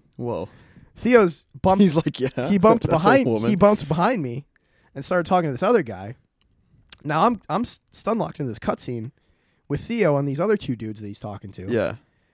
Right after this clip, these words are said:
Speaker 2: While I'm trying to figure a way out of that and get around the bar, I see two other guys come and talk to this girl I just eyed. And the guy she was talking to when I first saw her, he looked a little miffed and he walked away.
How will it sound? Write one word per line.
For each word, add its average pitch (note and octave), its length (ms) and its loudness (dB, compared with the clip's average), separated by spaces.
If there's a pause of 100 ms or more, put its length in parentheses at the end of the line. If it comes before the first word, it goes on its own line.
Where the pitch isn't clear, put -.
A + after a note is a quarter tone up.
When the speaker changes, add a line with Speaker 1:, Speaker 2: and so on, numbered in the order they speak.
(680)
Speaker 2:
While F#3 160 4
I'm A3+ 100 2
trying G#3 200 4
to D3 60 2
figure F#3 240 4
a D#3 40 4
way D#3 140 0
out D3 80 -2
of A#2+ 120 -6
that F3 280 4
and C3 80 -8
get B2 140 -6
around B2+ 260 -4
the G#2 60 -8
bar, D#3+ 400 0
I B2 80 -8
see C#3 180 -6
two G#3+ 300 -2
other F3+ 260 -2
guys G2+ 320 -12
come A2 160 -12
and A2 80 -10
talk G2 200 -14
to F#2+ 100 -18
this A2 100 -18
girl G3 240 0
I G2+ 100 -6
just - 220 -16
eyed. - 320 -20 (1040)
And C#3 480 -4 (580)
the C#3 100 -6
guy G3 260 4
she F3 120 -2
was D3 120 0
talking D3+ 360 -2
to A2 340 -4 (200)
when B2+ 160 -8
I A#2 60 -10
first D#3 280 0
saw G3+ 240 4
her, B2 200 -2 (280)
he A#3+ 140 -2
looked A#3+ 160 6
a F3 40 0
little C#3+ 160 2
miffed C#3+ 460 -2 (240)
and B2+ 80 -4
he B2+ 60 0
walked D3 320 2
away. B2+ 400 -8